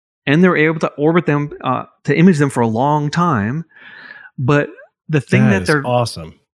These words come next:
Speaker 1: the thing that, though, that they're able to detect, though, are large planets around small stars. So brown dwarfs and things like that. But still, that's really cool. It's a,
Speaker 2: Okay.
Speaker 1: it's a whole new field of science that they did not anticipate being able to do,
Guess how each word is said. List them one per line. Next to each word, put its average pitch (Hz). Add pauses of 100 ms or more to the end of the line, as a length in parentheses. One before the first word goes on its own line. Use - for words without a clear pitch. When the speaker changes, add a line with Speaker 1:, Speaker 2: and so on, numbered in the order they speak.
(140)
Speaker 1:
the 151
thing 208
that, 208
though, 156
that 147
they're 139
able 151
to 139
detect, 127
though, 117
are 117
large 143
planets 143
around 120
small 107
stars. - (320)
So 139
brown 131
dwarfs 113
and 110
things 107
like 98
that. 90 (480)
But 170
still, 247
that's 113
really 143
cool. 131
It's 110
a, 139
Speaker 2:
Okay. 98
Speaker 1:
it's 101
a 135
whole 170
new 196
field 185
of 151
science 170
that 139
they 117
did 143
not 180
anticipate 147
being 127
able 127
to 113
do, 110